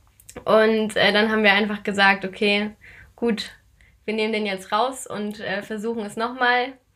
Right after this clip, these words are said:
Das Paradoxe an der Situation war halt, dass wir eigentlich in dem Podcast über Scheitern geredet haben und dass das ja überhaupt nicht schlimm ist, wenn man mal scheitert.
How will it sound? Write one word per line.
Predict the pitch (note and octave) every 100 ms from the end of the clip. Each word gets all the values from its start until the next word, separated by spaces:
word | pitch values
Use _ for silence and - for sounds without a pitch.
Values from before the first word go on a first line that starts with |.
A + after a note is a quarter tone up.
| _ _ _ _ _ -
Das | G#3+ -
Paradoxe | B3 B3 B3 B3+ B3+ -
an | A#3 A#3+
der | A#3
Situation | A3+ B3 A#3 A#3 A#3+ A#3
war | A3+
halt, | A#3 A3
dass | A3 G#3+
wir | A3 E3+
eigentlich | G#3 A3+ G#3+ G#3+
in | G3+
dem | G#3
Podcast | G3+ G#3+ - G#3+ G#3
über | F#3+ G#3
Scheitern | - G#3 G#3+ G#3 G#3+
geredet | G3+ G#3 G#3 G3
haben | G#3 G3+ G3+
und | G3
dass | G3+
das | G#3 -
ja | F3+
überhaupt | F#3+ G3+ G3 - A3
nicht | G#3
schlimm | - A3 A3
ist, | G#3+
wenn | G3+ G3+
man | F#3+
mal | G3 G3+
scheitert. | G#3 G3+ G3+ G#3 G3+